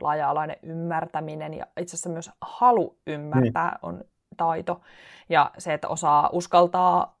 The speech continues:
Speaker 1: ehdottaa, uskaltaa nähdä ongelmia, uskaltaa ottaa niitä puheeksi. Nehän on kaikki,
Speaker 2: Mm.
Speaker 1: niinku, perusviestintä ja vuorovaikutus,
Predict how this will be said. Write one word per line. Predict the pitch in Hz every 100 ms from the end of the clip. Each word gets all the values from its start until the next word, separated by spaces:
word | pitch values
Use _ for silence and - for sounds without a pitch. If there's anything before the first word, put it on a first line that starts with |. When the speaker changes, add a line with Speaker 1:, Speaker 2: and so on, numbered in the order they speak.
| _
Speaker 1:
ehdottaa, | - 180 180 - - 180
uskaltaa | 170 - 175 175 - 180
nähdä | 180 175 175 - -
ongelmia, | 175 175 175 175
uskaltaa | 156 - 165 156
ottaa | - 160
niitä | 156 156
puheeksi. | - 165 175 170 175 180
Nehän | 196
on | 240
kaikki, | 226 139 131
Speaker 2:
Mm. | 160
Speaker 1:
niinku, | - 156
perusviestintä | - 160 165 - - 175 175 175 175 170 170
ja | 156
vuorovaikutus, | 156 156 156 147 151 147 -